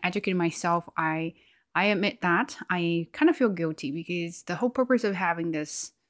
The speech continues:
uh, going on is to learn things. And now I feel a little bit tired of learning things. And sometimes, especially I'm, uh, uh, learning writing,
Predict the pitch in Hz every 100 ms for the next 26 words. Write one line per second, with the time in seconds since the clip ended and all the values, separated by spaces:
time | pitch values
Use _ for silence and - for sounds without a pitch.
0 | _ _ _ - 165 170 180 180 170 160
1 | 160 165 156 - 180 185 180 170 139 -
2 | - 170 165 180 185 175 156 156 156 160
3 | - - 254 277 294 - - 165 240 254
4 | 240 240 247 247 247 254 254 262 - -
5 | 185 180 - 185 185 180 - 220 - 277
6 | 277 254 214 202 202 190 185 180 180 -
7 | _ _ _ _ 160 180 175 170 165 -
8 | 202 190 170 170 180 226 285 233 170 170
9 | 170 185